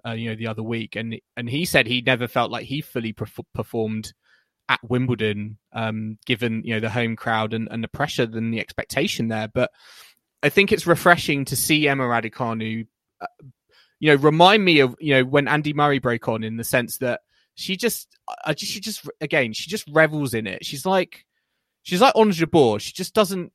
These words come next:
she just is brave. She takes it all in her stride. And yes, there are loads of billboards and advertising campaigns promoting her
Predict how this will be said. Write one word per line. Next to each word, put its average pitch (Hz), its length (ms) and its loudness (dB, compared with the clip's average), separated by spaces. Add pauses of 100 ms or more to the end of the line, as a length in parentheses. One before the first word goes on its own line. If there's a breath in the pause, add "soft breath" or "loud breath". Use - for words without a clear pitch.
(120)
she - 200 -10
just - 500 -8
is 156 140 -4
brave. 170 680 2 (420)
She - 180 -12
takes - 360 -2
it - 100 -2
all 160 200 0
in 151 120 2
her 143 100 0
stride. 131 680 0 (260)
And 127 360 -4 (480)
yes, 170 280 2
there 156 160 2
are 147 60 4
loads 147 300 2
of 139 300 -2 (160)
billboards 131 640 0
and 123 280 -6 (100)
advertising 131 640 0
campaigns 123 540 -6
promoting 131 460 -6
her 113 80 -6